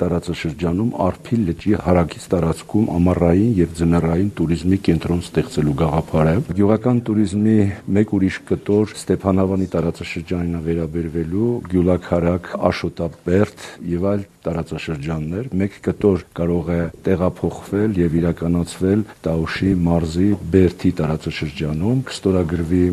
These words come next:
մեկ ծրագիր, որով շուրջ մեկ միլիոն եվրոյի չափով գումար է հատկացվելու Դիլիջանում խոշոր տուրիստական կենտրոն ունենալու խնդիրը լուծելու։ Դա ամբողջ Դիլիջան ազգային պարկում է իր շրջակա գյուղական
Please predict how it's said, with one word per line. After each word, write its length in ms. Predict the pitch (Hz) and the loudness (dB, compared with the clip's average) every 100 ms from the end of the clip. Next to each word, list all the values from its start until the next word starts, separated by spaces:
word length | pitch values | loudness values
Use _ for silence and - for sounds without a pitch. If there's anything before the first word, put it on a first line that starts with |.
| 85 | 2
մեկ 160 | 87 - | -2 -2
ծրագիր, 480 | - 87 80 95 135 92 | 0 0 2 0 0 0
որով 320 | 82 87 - - | 0 0 -4 0
շուրջ 240 | 98 - - - 95 | 0 0 -8 -4 2
մեկ 160 | 98 90 | 2 2
միլիոն 380 | 87 87 90 90 - 92 | 2 2 2 0 2 4
եվրոյի 320 | 87 92 90 - | 6 4 4 2
չափով 320 | 82 90 80 92 | 0 0 2 4
գումար 260 | 90 87 | 6 6
է 60 | 85 76 | 4 2
հատկացվելու 640 | - 82 76 - 80 117 95 | 2 0 0 0 0 2 2
Դիլիջանում 580 | 85 82 87 80 95 107 - - | 2 4 2 2 4 2 0 -2
խոշոր 420 | 95 92 98 - - | 2 4 4 2 0
տուրիստական 680 | 85 82 - 82 98 98 104 | 0 2 0 0 2 2 4
կենտրոն 400 | 82 76 82 90 90 - | 2 4 2 0 -2 0
ունենալու 560 | 87 87 80 80 82 90 95 - | 4 6 4 2 2 2 0 0
խնդիրը 320 | 85 92 90 80 | 2 2 2 2
լուծելու։ 480 | 80 - 69 92 123 | 0 -2 0 0 2
Դա 80 | 98 87 | 4 6
ամբողջ 500 | 85 92 107 - - 95 | 4 4 0 -2 -2 2
Դիլիջան 480 | 87 82 90 85 80 | 2 2 2 0 -2
ազգային 360 | 71 85 82 76 | -2 0 -2 -2
պարկում 480 | 85 80 82 113 110 | -2 -2 -2 2 4
է 100 | 110 107 78 | 2 2 2
իր 100 | 85 - | 2 0
շրջակա 540 | 78 85 73 - 98 101 - - | 0 0 0 2 2 2 0 2
գյուղական 400 | 82 82 95 | 4 4 2